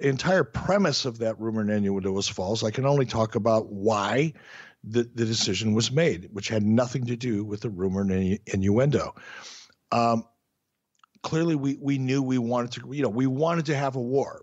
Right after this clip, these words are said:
We knew going, we knew we had something hot. We knew in order to have this W C W versus N W O war, we had to build up the N W O roster. You can't have a war when you've got a, a,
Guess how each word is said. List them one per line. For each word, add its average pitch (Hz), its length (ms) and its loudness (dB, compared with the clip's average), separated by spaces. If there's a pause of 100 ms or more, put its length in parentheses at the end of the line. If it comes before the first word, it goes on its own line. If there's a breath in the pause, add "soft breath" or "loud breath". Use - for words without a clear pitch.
We 123 240 -2
knew 135 240 2
going, 139 400 2
we 120 160 -2
knew 123 220 0
we 165 120 2
had 160 160 2
something 165 320 -2
hot. 123 400 -4 (460 loud breath)
We 117 160 2
knew 127 220 4
in 143 80 2
order 127 240 2
to 117 260 -8 (260)
have 135 360 0
this 120 220 0
W 120 420 2
C 139 200 0
W 120 440 0
versus 113 580 0 (140)
N 117 240 0
W 120 420 2
O 117 80 4
war, 123 640 0 (400 loud breath)
we 190 120 2
had 143 160 2
to 160 80 2
build 120 240 0
up 123 140 -2
the 151 200 -6
N 110 140 -4
W 135 320 2
O 175 40 0
roster. 175 460 0
You 107 100 -6
can't 156 220 0
have 147 180 2
a 139 40 4
war 135 360 2
when 120 140 -2
you've 123 160 -6
got 120 160 0
a, 113 80 -2 (120)
a, 120 120 -2